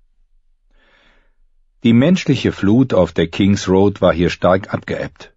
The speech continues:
Andererseits barg es auch Nachteile, denn die Straße wand sich wie eine Schlange, kreuzte oft kleinere Wege und schien manchmal sogar vollkommen zu verschwinden, um einige Meilen weiter,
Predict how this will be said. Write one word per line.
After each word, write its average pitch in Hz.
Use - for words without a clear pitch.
Andererseits 90
barg 82
es 82
auch 85
Nachteile, 95
denn 101
die 107
Straße 127
wand 127
sich -
wie 123
eine 123
Schlange, 82
kreuzte 127
oft 90
kleinere 110
Wege 104
und 104
schien 139
manchmal 139
sogar 110
vollkommen 98
zu 85
verschwinden, 104
um 107
einige 143
Meilen 98
weiter, 107